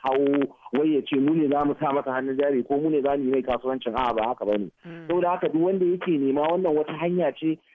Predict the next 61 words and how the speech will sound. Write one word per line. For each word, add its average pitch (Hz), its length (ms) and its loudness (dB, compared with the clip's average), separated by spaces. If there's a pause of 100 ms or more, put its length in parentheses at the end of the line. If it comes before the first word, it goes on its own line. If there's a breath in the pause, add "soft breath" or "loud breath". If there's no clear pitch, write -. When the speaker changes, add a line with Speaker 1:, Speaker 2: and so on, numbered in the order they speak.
Speaker 1:
da 107 100 0
ake 151 240 -4
ƙoƙarin 135 400 0
a 123 100 0
buɗe 147 440 0
ta 156 260 0 (200 loud breath)
da 120 80 0
kuma 151 200 0
wacce 156 160 -2
za 143 160 2
a 123 140 0
samar 139 300 0
da 135 60 0
irin 139 300 2
wannan 120 320 2
damar. 113 360 0 (520)
Saboda 151 280 2
haka 147 180 -2
ko 170 220 0
da 175 180 2
ke 156 160 -2
ma 160 120 2
kina 180 240 0
bukata 147 380 4
irin 147 280 2
hakan 131 360 0
ne, 107 140 0 (280 soft breath)
kuma 156 180 2
mu 165 160 2
ma 170 180 2
mun 175 200 2
ga 170 60 2
waɗannan 147 400 2
models 147 320 2
ɗin 143 240 -2
sun 151 160 0
yi 156 40 2
a 127 140 2
wasu 131 200 -2
guri, 147 320 2 (240 soft breath)
shi - 320 -4
ne 151 120 4
mu 143 140 2
ma 143 100 2
muke 147 220 -2
ƙoƙarin 135 380 0
mu 135 80 2
yi 143 80 2
amfani 123 440 0
da 135 80 2
irin 135 220 2
wannan 123 240 -4
hikimar 131 320 -4
don 127 180 0
a - 80 -6
buɗe 123 340 0
ƙofofin 135 460 -2
da 117 140 2
arziki 113 400 -2
zai 113 120 0
inganta. 92 460 -4